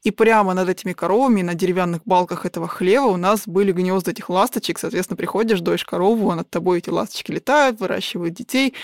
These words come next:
Вылетали прекрасно в крошечное окошечко в этом, значит, хлеву. Или если ты за-, заходил, открывал дверь, то они тоже влетали вместе с тобой в эту дверь. Вот. А городские ласточки так обычно не делают. Городские ласточки любят гнездиться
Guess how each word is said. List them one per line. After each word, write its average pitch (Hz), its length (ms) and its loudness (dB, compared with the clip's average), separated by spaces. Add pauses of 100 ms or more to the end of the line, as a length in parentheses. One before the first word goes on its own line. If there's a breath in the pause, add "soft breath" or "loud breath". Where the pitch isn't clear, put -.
(140 loud breath)
Вылетали 202 480 2
прекрасно 190 520 0
в - 40 -10
крошечное 202 640 2
окошечко - 560 -4
в 165 60 -2
этом, 160 260 -4
значит, 185 240 -6
хлеву. 190 480 2 (300 loud breath)
Или 240 180 4
если 214 240 2
ты 196 280 0
за-, 175 200 -2
заходил, 190 480 0
открывал 190 460 2
дверь, 226 240 0
то - 100 -4
они 170 140 -4
тоже 196 200 0
влетали 175 560 0
вместе 175 300 -6
с - 60 -12
тобой 175 320 -2
в 160 80 -4
эту 160 240 -6 (340 loud breath)
дверь. 196 480 2
Вот. 175 260 -2
А 175 300 2
городские 196 400 0
ласточки 220 360 0
так 190 180 -4
обычно 180 320 -2
не 175 120 0
делают. 165 300 -4
Городские 175 420 -2
ласточки 202 380 0
любят 202 240 2
гнездиться 180 640 -2